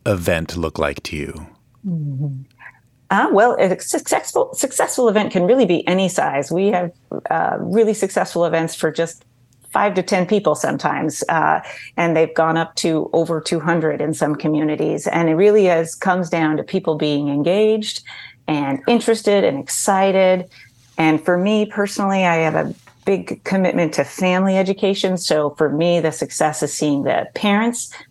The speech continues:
Speaker 2: and the kids learning together, the,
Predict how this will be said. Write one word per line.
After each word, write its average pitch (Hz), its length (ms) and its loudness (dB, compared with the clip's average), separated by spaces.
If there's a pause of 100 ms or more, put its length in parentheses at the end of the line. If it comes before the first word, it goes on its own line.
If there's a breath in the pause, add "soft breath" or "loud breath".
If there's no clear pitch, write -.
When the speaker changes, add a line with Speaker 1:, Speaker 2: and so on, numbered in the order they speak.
Speaker 2:
and 160 160 0
the 160 60 0
kids 156 600 0 (380 loud breath)
learning 156 300 4
together, 131 540 -2
the, 139 260 -2